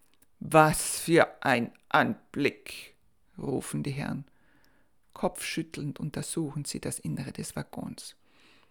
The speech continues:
„Na, mit dem fangen wir nicht mehr viel an“, sagen sie. „Den können wir nur noch billig verkaufen.“ Der Waggon ist gekränkt.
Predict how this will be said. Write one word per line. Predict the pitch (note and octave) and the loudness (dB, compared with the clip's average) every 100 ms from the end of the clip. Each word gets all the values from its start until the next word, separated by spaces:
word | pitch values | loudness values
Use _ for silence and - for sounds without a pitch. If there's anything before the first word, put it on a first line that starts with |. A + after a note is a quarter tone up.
| _ _ - | _ _ -6
„Na, | E3+ D#3 | 4 4
mit | D3 B2+ - - | 4 0 -2 0
dem | F3 D#3 | 0 0
fangen | - D3 C3+ C3+ C3 | -2 0 2 2 0
wir | C3 | 0
nicht | D3+ - | -2 -4
mehr | C#3 B2+ | -4 -2
viel | - C#3 C3+ | -2 -2 -2
an“, | C3 C#3 - _ _ _ | -2 -6 -12 _ _ _
sagen | - D3 D3 D3 | -14 -12 -10 -12
sie. | - D3 - _ _ _ _ _ _ _ | -12 -14 -16 _ _ _ _ _ _ _
„Den | C#3+ F#3 G#3+ D3+ | 4 4 4 2
können | - D#3+ D3+ | -2 0 0
wir | D3 C#3+ | 2 0
nur | D#3+ | 0
noch | C3 C3 | 0 -2
billig | - C3 B2+ | 0 0 0
verkaufen.“ | - A#2 - - - - - - _ _ _ _ _ _ _ _ _ _ _ _ _ _ _ _ _ _ _ _ F#3+ | -4 -4 -2 -2 -4 -8 -10 -14 _ _ _ _ _ _ _ _ _ _ _ _ _ _ _ _ _ _ _ _ -6
Der | F#3+ | -4
Waggon | F3+ D3+ C3 | -4 -2 -2
ist | C3 - | -2 -6
gekränkt. | - - - - - - | -6 -6 -8 -10 -12 -16